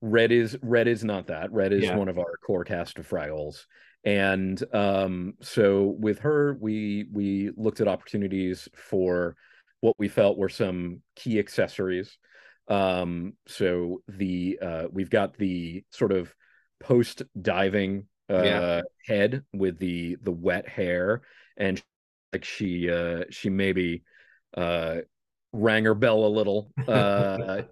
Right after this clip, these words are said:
Speaker 2: <laughs>
Speaker 1: which, uh, which is something really fun
Speaker 2: Yeah.
Speaker 1: that, that, you know, these characters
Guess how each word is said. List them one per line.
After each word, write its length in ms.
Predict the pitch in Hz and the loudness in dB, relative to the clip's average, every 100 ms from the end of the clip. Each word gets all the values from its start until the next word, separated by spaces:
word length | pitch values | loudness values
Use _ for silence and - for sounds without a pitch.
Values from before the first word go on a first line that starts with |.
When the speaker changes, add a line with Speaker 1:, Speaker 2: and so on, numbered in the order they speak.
| - | -14
Speaker 2:
<laughs> 220 | - 107 | -14 -4
Speaker 1:
which, 340 | 107 101 - 117 | 0 0 -2 0
uh, 320 | 101 95 98 | 2 2 0
which 240 | 110 101 | -2 -4
is 240 | 107 95 - 139 | -4 -6 -10 -14
something 420 | - - 104 98 107 | -4 -2 0 0 -2
really 580 | 101 101 110 107 104 98 | -2 0 4 4 4 2
fun 420 | - 95 90 90 - _ | 0 -4 -4 -8 -12 _
Speaker 2:
Yeah. 220 | - 95 95 | -6 -2 2
Speaker 1:
that, 320 | 90 87 82 _ - | 2 2 -2 _ -8
that, 340 | 87 82 82 - | -6 -4 -6 -8
you 120 | 98 | -6
know, 140 | 87 85 | -4 -4
these 260 | 98 101 | -2 -2
characters 600 | - 104 92 - 90 85 | 0 0 0 0 -2 -4